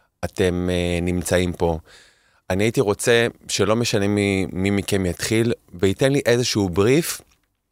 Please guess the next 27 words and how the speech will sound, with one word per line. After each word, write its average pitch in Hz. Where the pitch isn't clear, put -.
שהוא -
הבריף, 117
אה, 95
יוכל, 120
אה, 95
לתת 90
מה, 113
מה 117
קו-, 139
אה, 98
הבנה 101
מה 120
קורה 123
באוכלוסייה 98
הערבית, 104
מה 98
קורה 101
אצל 92
להט"בים, 98
אצל 85
הומואים 95
פה 101
לידינו, 104
אה, 87
בחיפה, 95
בנצרת, 92
בשטחים, 110